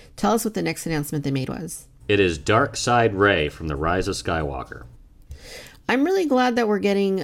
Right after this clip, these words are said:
Speaker 1: um, that they're not completely done with The Rise of Skywalker, but of course, this is the only thing they announced from the movie. Um, I was really, really keeping my fingers crossed for a, an Emperor Palpatine, you know,
Speaker 2: I
Speaker 1: with
Speaker 2: know.
Speaker 1: his,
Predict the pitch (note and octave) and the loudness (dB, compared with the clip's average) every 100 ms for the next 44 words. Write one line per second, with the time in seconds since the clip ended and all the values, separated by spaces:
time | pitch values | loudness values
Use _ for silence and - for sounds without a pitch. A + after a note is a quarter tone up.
0 | - D#3+ E3 E3 D#3 D#3 - E3+ F3 F3 | -2 0 2 2 0 -2 -4 -2 0 2
1 | F3 E3+ E3 D#3+ E3+ D#3+ D#3+ D#3+ C#3 C#3+ | 0 0 -6 -4 -2 0 0 0 0 0
2 | D3+ E3+ F3+ F3+ F3+ - G3 F#3+ F#3+ F#3+ | 0 -2 -2 -2 -4 -4 -2 0 0 -2
3 | F#3+ F3 E3 D#3 E3 D#3+ - F3+ F3+ E3+ | -4 0 0 0 -2 -4 -2 2 2 2
4 | D#3+ E3 D#3 C#3+ C#3 C3+ - - E3 E3+ | -2 -2 0 0 0 -2 -6 -6 -4 -2
5 | E3+ F3+ G3+ G#3 - _ - - - - | -2 -2 -2 -2 -6 _ -20 -20 -20 -20
6 | - - - E3+ E3+ E3 D#3+ - F3 E3+ | -20 -18 -8 -2 0 0 0 0 0 -2
7 | E3+ G3 A#3 A#3 G3+ G3 F#3 F3+ - F#2 | 2 6 8 8 6 2 0 -2 -8 -14
8 | E2 F2 - F#3 F3+ E3+ D#3 D#3+ D#3+ - | -12 -12 -4 0 0 0 -2 -2 -4 -2
9 | D#3 D3+ - - D3+ D3 D3 C#3 C3+ - | 0 0 -4 -4 -2 2 2 0 -2 -2
10 | C#3+ D3 D3 C#3+ C3+ B2+ - - E3+ E3+ | 0 0 0 -2 -2 -4 -4 -4 -4 -4
11 | F3 - - D3 C#3 D#3 C#3+ D3 - - | -6 -10 -4 0 0 0 -2 -2 -4 -10